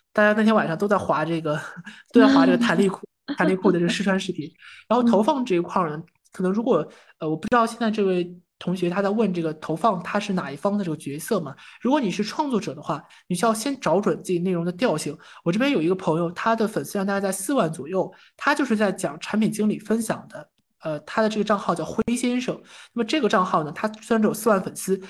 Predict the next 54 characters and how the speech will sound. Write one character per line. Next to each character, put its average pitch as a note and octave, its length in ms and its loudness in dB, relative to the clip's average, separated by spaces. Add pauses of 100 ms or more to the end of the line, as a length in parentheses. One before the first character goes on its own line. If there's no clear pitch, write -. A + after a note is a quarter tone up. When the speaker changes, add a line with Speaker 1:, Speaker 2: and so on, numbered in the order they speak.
(160)
Speaker 1:
但 C4 100 0
是 A#3+ 60 2
这 A#3 80 2
四 A3+ 140 2
万 G#3+ 100 4
粉 E3 100 -4
丝 F#3 100 0
非 A3 120 -4
常 A3 180 2
精 G#3 220 2
准， F3+ 180 -2
都 B3 160 4
是 G#3 120 -4
产 F#3 160 0
品 F3 100 -2
经 F#3+ 140 -2
理 D#3 100 -4
来 C#3 140 -8
听 G3+ 240 -4
他 - 120 -2
讲 G#3+ 160 -4
深 B3+ 280 -2
度 C4 100 -2
的 F#3+ 80 0
产 - 160 -4
品 D#3 100 -8
分 E3 140 -4
析。 F#3+ 260 -4 (400)
然 F3+ 120 2
后 A#3+ 80 4
这 C4 100 -2
个 A3+ 60 2
深 C#4 180 0
度 D4 80 0
的 A#3+ 80 4
产 G#3+ 140 0
品 F3 100 0
分 G3+ 140 0
析 G#3+ 180 -4
呢， F#3 220 0 (480)
四 - 180 0
万 B3 100 4
粉 F#3+ 140 -4
丝 - 100 -8
的 G3+ 60 2
变 A3 180 0
现 G#3 140 0
额 C#3+ 80 -2
度 E3 80 -4
是 E3+ 80 -4
非 F#3 100 -2
常 E3+ 160 0
大 F3 200 -2
的。 - 160 -12